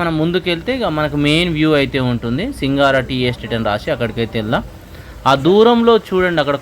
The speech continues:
కొండలు కనబడుతున్నాయి కదా, ఆ కొండల పైన కూడా మీకు అన్ని ఇండ్లే కనబడుతున్నాయి చూడండి. ఊటీ అంటే స్పెసిఫిక్‌గా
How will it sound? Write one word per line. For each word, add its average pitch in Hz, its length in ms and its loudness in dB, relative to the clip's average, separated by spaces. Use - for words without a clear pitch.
కొండలు 170 360 0
కనబడుతున్నాయి 175 580 0
కదా, 208 120 0
ఆ - 20 8
కొండల 196 300 2
పైన 214 180 0
కూడా 214 200 2
మీకు 196 200 -4
అన్ని 170 240 -2
ఇండ్లే 170 260 0
కనబడుతున్నాయి 131 600 2
చూడండి. 107 280 -4
ఊటీ 180 240 2
అంటే 190 200 0
స్పెసిఫిక్‌గా 175 580 -2